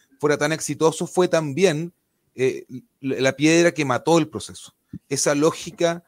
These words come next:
de movilización identitaria que hizo la convención pasada fue su propia autodestrucción.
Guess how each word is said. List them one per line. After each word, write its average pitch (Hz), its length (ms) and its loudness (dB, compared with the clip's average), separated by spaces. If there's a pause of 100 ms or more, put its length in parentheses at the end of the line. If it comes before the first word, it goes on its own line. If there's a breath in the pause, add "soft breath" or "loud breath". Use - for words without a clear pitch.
(200)
de 135 200 -4
movilización 131 800 -4
identitaria 147 840 -2 (440)
que 151 100 0
hizo 160 580 -2
la 127 180 -2
convención 127 500 -4
pasada 165 540 4
fue 190 500 0 (460)
su - 260 -12
propia 170 240 2
autodestrucción. 139 760 -4